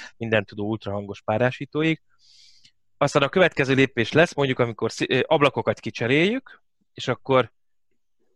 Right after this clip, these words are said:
esetleg közben még az ablakcserénél ugye mondjuk gletteltünk is egy jót, mert ki kellett javítani a falat,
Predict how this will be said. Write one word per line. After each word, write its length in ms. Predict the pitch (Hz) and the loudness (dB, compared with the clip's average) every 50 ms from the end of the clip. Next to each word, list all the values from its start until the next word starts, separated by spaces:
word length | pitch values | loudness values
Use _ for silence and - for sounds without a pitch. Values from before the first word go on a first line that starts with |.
| _ _ _ | _ _ _
esetleg 380 | - 147 165 151 - 123 110 | -2 0 0 0 0 0 -2
közben 320 | - - 151 123 120 123 120 | 0 0 0 0 -2 -2 0
még 140 | 120 110 110 | 0 2 2
az 100 | 107 117 | 2 2
ablakcserénél 640 | 127 120 120 113 - - - 120 110 110 107 107 107 | 2 2 0 -2 -2 -2 -2 -2 -2 -2 -2 -4 -4
ugye 220 | 107 104 107 104 | -4 -4 -4 -4
mondjuk 280 | 101 104 101 101 98 95 | -4 -4 -8 -10 -8 -4
gletteltünk 640 | 104 117 - - - - 117 110 - - 113 104 | -2 -2 -2 -2 -2 -2 -2 0 -2 -4 -8 -10
is 120 | - - - | -8 -8 -8
egy 160 | 107 98 101 | -8 -6 -8
jót, 240 | 104 101 98 - - | -8 -10 -10 -12 -12
mert 240 | 107 95 101 92 - | -10 -10 -10 -8 -6
ki 100 | - 120 | -6 -2
kellett 300 | - 120 - 95 - - | 0 2 0 2 0 -2
javítani 380 | 110 101 101 - - 98 95 | -4 -4 -6 -8 -10 -12 -12
a 80 | 92 - | -14 -4
falat, 380 | - 175 202 208 - - - | 0 4 4 4 4 0 -6